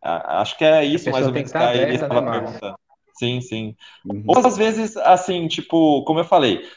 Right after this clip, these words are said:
Speaker 1: por ela já chegar de uma forma de outras escolas, de outros lugares, é, a pessoa às vezes toma um choque e ela fica meio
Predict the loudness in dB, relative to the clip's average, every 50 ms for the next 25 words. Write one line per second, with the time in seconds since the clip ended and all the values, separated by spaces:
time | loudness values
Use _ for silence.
0 | _ _ _ 4 6 8 8 8 8 6 4 2 2 2 2 2 4 6 6 6
1 | 6 4 2 2 0 0 2 4 6 6 6 6 4 0 -6 -4 -2 0 0 0
2 | 0 -2 -6 -10 -10 -10 -12 -8 -4 2 4 6 8 8 6 6 2 0 -2 -2
3 | -4 -4 -4 -4 -8 -12 -10 -4 0 2 4 4 4 2 0 -6 -12 _ _ _
4 | _ _ _ _ -8 -2 2 2 4 4 4 2 2 2 0 -2 0 0 0 2
5 | 2 0 0 0 0 0 -2 -2 -4 -2 0 2 2 2 0 -4 -4 0 4 6
6 | 6 6 6 4 0 -8 -10 -10 -6 -2 2 4 4 4 4 2 -2 -8 -4 -2
7 | -2 -2 0 0 0 0 2 2 2 2 2 2 0 0 -4 -6